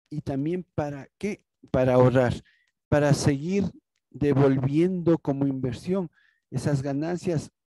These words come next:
traer más producto y ponerlo más en perchas. O si es un servicio, en algunos casos me dicen capacitación,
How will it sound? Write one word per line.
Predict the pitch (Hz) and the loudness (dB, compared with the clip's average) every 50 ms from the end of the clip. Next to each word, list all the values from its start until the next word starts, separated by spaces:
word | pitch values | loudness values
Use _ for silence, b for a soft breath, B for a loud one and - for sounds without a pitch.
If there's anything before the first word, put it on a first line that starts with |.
| _ _ _ | _ _ _
traer | - 180 226 240 240 | -8 -8 -6 -6 -4
más | 220 214 - | -4 -4 -6
producto | - - 170 160 151 147 147 143 143 - _ 170 165 160 - _ _ _ _ _ _ _ _ _ | -4 -2 -2 0 0 0 0 -2 -4 -6 _ -6 -6 -6 -8 _ _ _ _ _ _ _ _ _
y | - 143 143 139 - _ _ _ _ _ _ | -12 -12 -12 -12 -14 _ _ _ _ _ _
ponerlo | - 143 139 139 147 139 139 147 | -4 -2 -2 0 -2 -2 -2 -2
más | 135 123 113 117 113 - | -2 -2 -4 -6 -6 -6
en | 131 127 | -8 -6
perchas. | - - 117 110 - _ - - - - - - - _ _ _ _ _ _ _ _ _ _ _ _ _ _ _ _ _ _ _ _ _ _ _ _ _ _ _ _ _ _ _ _ _ _ _ _ _ _ _ | -4 -4 -4 -4 -6 _ -12 -12 -12 -12 -14 -18 -20 _ _ _ _ _ _ _ _ _ _ _ _ _ _ _ _ _ _ _ _ _ _ _ _ _ _ _ _ _ _ _ _ _ _ _ _ _ _ _
O | 135 151 160 139 - - - - - _ _ _ _ _ _ _ _ _ _ _ _ _ _ _ _ _ _ _ _ _ _ _ _ _ _ | 4 6 6 4 2 -2 -10 -20 -20 _ _ _ _ _ _ _ _ _ _ _ _ _ _ _ _ _ _ _ _ _ _ _ _ _ _
si | - - - 143 143 | -14 -6 -2 0 2
es | 143 147 | 4 4
un | 165 156 | 4 4
servicio, | - - 151 143 139 139 190 196 - - - 175 165 - _ _ _ _ _ _ _ _ _ - | 2 2 0 2 2 2 2 0 0 0 0 -2 -2 -2 _ _ _ _ _ _ _ _ _ -12
en | 123 120 | -10 -8
algunos | 120 123 131 135 139 139 - | -4 -4 -2 -2 -2 -4 -4
casos | - 147 143 147 - - 143 | -4 -6 -6 -6 -6 -6 -6
me | 143 139 135 | -4 -4 -4
dicen | 135 135 - - 139 | -4 -4 -4 -6 -6
capacitación, | 131 - 131 120 - - 120 - - 127 - - 127 - - 175 170 170 | -6 -10 -12 -8 -4 -4 -4 -4 -4 -8 -6 -8 -6 -4 -4 -4 -6 -6